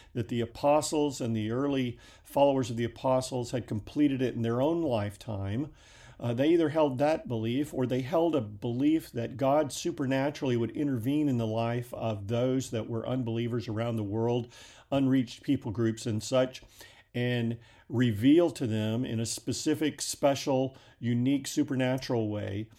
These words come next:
what he was wanting to do in their lives and would call them into the kingdom. Now, uh, William Carey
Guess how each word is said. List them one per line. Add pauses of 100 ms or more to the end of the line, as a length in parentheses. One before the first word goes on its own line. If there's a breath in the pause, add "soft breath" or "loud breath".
(200 loud breath)
what
he
was
wanting
to
do
in
their
lives
and
would
call
them
into (340 soft breath)
the
kingdom. (680 loud breath)
Now, (380 soft breath)
uh,
William
Carey